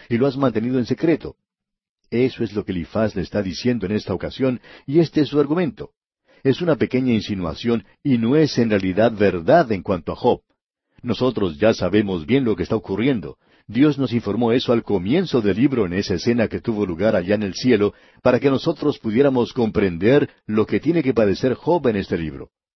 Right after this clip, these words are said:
Por tanto, lo que Elifaz está diciendo aquí es totalmente equivocado. Dijimos esto al principio, la razón por la cual Job llama a sus amigos consoladores molestos era simplemente porque en primer lugar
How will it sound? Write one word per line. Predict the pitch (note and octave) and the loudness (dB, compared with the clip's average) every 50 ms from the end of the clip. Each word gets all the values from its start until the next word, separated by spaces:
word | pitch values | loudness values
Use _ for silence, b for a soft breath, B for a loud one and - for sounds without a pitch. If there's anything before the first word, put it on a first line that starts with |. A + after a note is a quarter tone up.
| _ _ _ _ _ _ _ | _ _ _ _ _ _ _
Por | - C#3+ C3+ | -2 -2 0
tanto, | - D#3+ D3 B2+ - - A2+ - b b b b b | 0 0 0 0 -2 -2 -4 -4 b b b b b
lo | A2 G#2+ A2 A2 G#2 | -2 2 2 2 2
que | - A2+ | 2 0
Elifaz | G#2 G2 F2+ - - C#3+ D#3+ D#3+ - | 0 0 -2 -2 0 0 0 0 0
está | A#2+ G2+ - - G#2+ | -2 -2 0 0 -2
diciendo | G2+ F#2 E2+ - A2 G2+ F#2+ E2+ D#2+ | 0 -2 -2 -2 -4 -4 -4 -4 -8
aquí | - - C3 C#3 | -6 -2 0 0
es | B2+ G#2 - | 0 0 0
totalmente | D3 D3+ D3 - F3+ F3+ F3 F3 G3 G3+ G3+ - | 0 0 2 2 2 2 2 0 -2 -2 -2 -2
equivocado. | C#3+ - - - F#2 D#2+ - - D#2 C#2+ B1+ - _ _ _ _ _ _ _ _ _ - | -4 -4 -4 -4 -4 -4 -4 -4 -6 -6 -6 -12 _ _ _ _ _ _ _ _ _ -8
Dijimos | - C#3+ - - F3 C3+ G#2 - B2+ | -6 -6 -4 -4 -4 -4 -4 -4 -4
esto | A#2+ - - A2+ | -4 0 0 0
al | G2 | 0
principio, | - G2 F2+ E2 - - C3+ A2+ - D#2+ D2+ - b b b b | 0 -2 -6 -4 0 2 2 2 0 -2 -12 -12 b b b b
la | b G2 F#2+ | b -4 -4
razón | F2+ E2 - - A#2 A2 | -4 -4 -4 -4 -4 -2
por | G#2 A2 | -2 -2
la | G2 E2+ | -4 -2
cual | - A2 A2+ G#2+ G2 | -2 0 0 0 0
Job | - - - A#2+ C#3+ A2+ G#2+ | -2 0 0 2 2 2 0
llama | F#2+ A2 A#2+ B2 A#2 G#2 G2+ | 0 0 0 0 0 0 0
a | F#2 | -2
sus | - - A#2 - | -2 -4 -6 -6
amigos | G#2 F#2 G#2+ B2+ A2+ A2 G#2 F#2+ - _ _ _ - | -4 -2 0 0 0 0 -2 -2 -4 _ _ _ -4
consoladores | A#2 A2 G#2+ G2 - G#2+ G#2 G2 F2+ F2 G#2 B2+ B2 A#2 F#2 F2 | -2 -2 -2 -2 -2 -2 0 0 0 2 2 2 2 0 0 -2
molestos | F2 D#2+ E2 A2 D3 C#3 - - G#2 G#2 G2 - - _ _ _ _ _ - | -6 -4 0 0 0 0 0 -2 -2 -2 -2 -4 -10 _ _ _ _ _ 2
era | G3+ G#3 F3 | 2 2 4
simplemente | - D#3+ D3+ - A#2+ G#2+ B2+ C#3+ - D3+ | 2 -2 -2 -2 -2 -2 -2 -2 -2 0
porque | C#3+ C#3 B2 - | 0 0 2 0
en | B2 G#2 | -2 0
primer | G#2+ F#2 G2 B2 | 0 0 0 0
lugar | A#2 F#2+ F2 G#2+ A#2 A2+ | 0 0 2 2 0 0